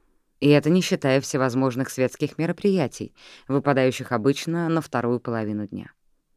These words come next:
«Может, на шесть часов вечера?» — робко предложила Флора, ткнув пальцем в единственную форточку в расписании на весь день.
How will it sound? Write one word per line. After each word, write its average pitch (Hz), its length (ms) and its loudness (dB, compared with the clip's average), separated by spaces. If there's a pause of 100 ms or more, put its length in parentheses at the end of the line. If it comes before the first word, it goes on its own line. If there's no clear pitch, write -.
(420)
«Может, 147 680 -2 (400)
на 156 220 2
шесть 170 300 -2
часов - 340 -8
вечера?» — 107 480 -4 (560)
робко 139 380 -2
предложила 123 560 -2
Флора, 170 460 0 (320)
ткнув 160 380 -2
пальцем 160 580 -2
в 127 100 -10
единственную 147 760 0
форточку 139 580 -4
в 120 80 -4
расписании 123 600 -6
на 117 160 -4
весь 104 240 -10
день. - 240 -14